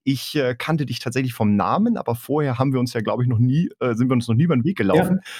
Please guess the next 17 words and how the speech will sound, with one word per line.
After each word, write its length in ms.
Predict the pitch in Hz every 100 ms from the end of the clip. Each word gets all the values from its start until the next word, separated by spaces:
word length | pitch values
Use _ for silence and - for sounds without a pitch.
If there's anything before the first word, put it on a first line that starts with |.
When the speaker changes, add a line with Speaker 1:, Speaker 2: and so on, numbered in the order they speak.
| - - -
Speaker 1:
Von 100 | 131
daher 340 | 151 190 185
erzähl 360 | 139 - 147 196
doch 140 | 180
gerne 180 | 156 143
mal 160 | 135 127
den 100 | 123
Menschen 420 | 123 131 135 127
und 120 | 135
auch 120 | 120 107
mir, 340 | 131 170 175 - _ _ _
wer 280 | 110 92 160
bist 280 | 151 170 -
du? 280 | 147 143 143 _ _ _ _ _
Was 200 | 110 -
machst 260 | 98 82
du? 120 | -